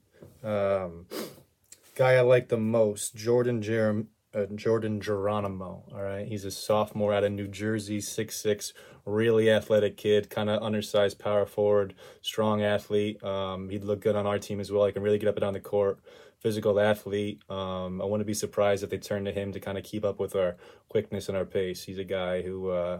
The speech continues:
who, who looks like he could thrive going up and down the court. Michael Durr,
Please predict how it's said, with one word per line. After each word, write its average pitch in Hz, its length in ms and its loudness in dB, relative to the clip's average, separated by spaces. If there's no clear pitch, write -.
who, 104 320 -12
who 110 120 -10
looks 104 320 0
like 98 100 2
he 92 80 -8
could 90 260 -8
thrive 95 500 0
going 95 220 -2
up 92 140 -2
and 95 100 -6
down 92 180 -4
the 90 60 -12
court. 101 480 -6
Michael 107 340 4
Durr, 113 520 0